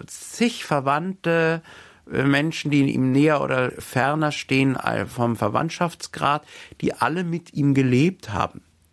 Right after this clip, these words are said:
Denn das Leben in einer orientalischen Familie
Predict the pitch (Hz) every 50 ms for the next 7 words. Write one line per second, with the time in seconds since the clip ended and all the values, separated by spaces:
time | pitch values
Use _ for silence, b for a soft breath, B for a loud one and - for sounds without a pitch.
0 | _ - 110 107 113 - 107 101 - - - 107 113 127 147 170 175 180 170 165
1 | 156 139 135 131 131 127 127 - - 123 127 123 120 120 113 - 131 123 127 127
2 | 123 135 - - 131 123 - 123 120 127 135 143 143 143 151 151